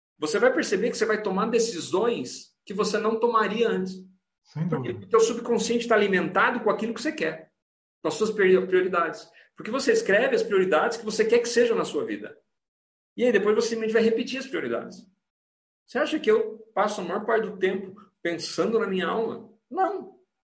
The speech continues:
Speaker 1: Só que se eu não relembrar todo dia, eu não vou tirar um tempo de conexão, de fazer meus exercícios espirituais. De, cara, isso aqui é... vai passar. Eu preciso me relembrar disso todo santo dia.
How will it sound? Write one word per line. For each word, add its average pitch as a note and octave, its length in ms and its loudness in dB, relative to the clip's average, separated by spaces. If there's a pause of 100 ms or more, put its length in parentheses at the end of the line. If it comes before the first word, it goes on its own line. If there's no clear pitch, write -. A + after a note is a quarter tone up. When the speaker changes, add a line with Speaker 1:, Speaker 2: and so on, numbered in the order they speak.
(460)
Speaker 1:
Só - 200 -4
que F#3+ 80 -6
se - 100 0
eu B3 100 4
não E4+ 120 0
relembrar G#3 520 2
todo D#3+ 220 -2
dia, A#3+ 240 -2
eu F3+ 120 0
não F#3+ 80 -4
vou G3+ 100 -2
tirar G3 180 -4
um F#3+ 160 -6
tempo E3+ 280 -4
de C#3+ 80 -10
conexão, D3 580 -4
de C#3 120 -10
fazer C3 200 -8
meus C3 160 -10
exercícios C3 300 -14
espirituais. C3+ 540 -4
De, C3+ 140 -12
cara, E3+ 240 0
isso A2 160 -8
aqui - 160 -8
é... C4+ 180 0
vai B3+ 160 -2
passar. F3+ 680 -2 (640)
Eu D3 80 -2
preciso F#3+ 220 -6
me A3 80 2
relembrar G#3 600 2
disso - 420 -10 (180)
todo A#2+ 280 -8
santo B2+ 320 -14
dia. F#3 300 -14